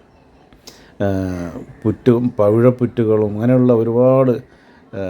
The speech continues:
അതിനകത്ത് കാണാൻ കഴിഞ്ഞു. ആ, മത്സ്യത്തിനൊന്നും നമ്മളൊരു പേടിയുമില്ല, വളരെ സുഖമായിട്ട് നമ്മുടെ കൂടെ അവർ ഓടിക്കളിക്കുകയായിരുന്നു.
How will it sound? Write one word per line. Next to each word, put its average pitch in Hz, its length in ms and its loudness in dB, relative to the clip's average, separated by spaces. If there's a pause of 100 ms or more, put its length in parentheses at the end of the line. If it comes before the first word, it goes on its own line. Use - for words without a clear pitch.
(640)
അതിനകത്ത് 107 540 0 (240)
കാണാൻ 101 340 0
കഴിഞ്ഞു. 98 400 -8 (640)
ആ, 98 260 0
മത്സ്യത്തിനൊന്നും 117 760 2
നമ്മളൊരു 113 320 2 (100)
പേടിയുമില്ല, 107 760 0
വളരെ 107 360 -2
സുഖമായിട്ട് 101 800 -6 (240)
നമ്മുടെ 101 260 -2
കൂടെ 95 240 -2
അവർ 95 200 -4 (100)
ഓടിക്കളിക്കുകയായിരുന്നു. 87 1080 -8